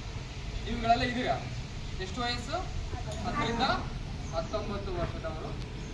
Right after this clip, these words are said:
ಇದ್ದಾರೆ. ಇವರನ್ನು ನಾವು ಹದಿಹರೆಯದವರು ಎಂದು ಕರೀತೇವೆ. ಏನು ಗೊತ್ತಾ, ಪ್ರೌಢಾವಸ್ಥೆಯಿಂದ ಹಿಡಿದು, ಬಾಲ್ಯಾವಸ್ಥೆಯಿಂದ ಹಿಡಿದು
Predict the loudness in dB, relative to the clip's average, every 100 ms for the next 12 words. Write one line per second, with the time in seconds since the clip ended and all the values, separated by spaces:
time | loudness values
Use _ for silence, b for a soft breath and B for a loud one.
0 | -4 0 2 0 0 -2 -2 4 4 4
1 | -2 -2 -2 -2 0 0 2 0 0 0
2 | -2 -2 -2 -2 -2 -2 0 0 2 0
3 | 0 -2 0 0 2 2 2 2 2 0
4 | 0 -2 -2 -2 4 6 8 6 6 6
5 | 4 4 2 0 0 0 0 2 4 6
6 | 6 4 2 0 0 0 2